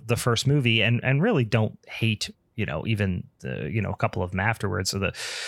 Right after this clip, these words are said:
the, the Chris Pratt situation, you know, I could kinda take it or leave it. Um, but it's, uh, like,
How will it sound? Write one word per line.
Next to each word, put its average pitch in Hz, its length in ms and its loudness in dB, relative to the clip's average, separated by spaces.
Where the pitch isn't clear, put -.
the, 156 120 2
the 156 140 0
Chris - 260 0
Pratt - 420 0
situation, 117 960 2
you 120 100 4
know, 110 80 6
I 101 100 4
could - 160 -8
kinda 113 200 4
take 107 240 2
it 104 60 2
or 101 80 4
leave 101 240 2
it. 92 200 2
Um, 101 380 4
but 120 460 0
it's, 143 400 0
uh, 104 480 2
like, 139 300 0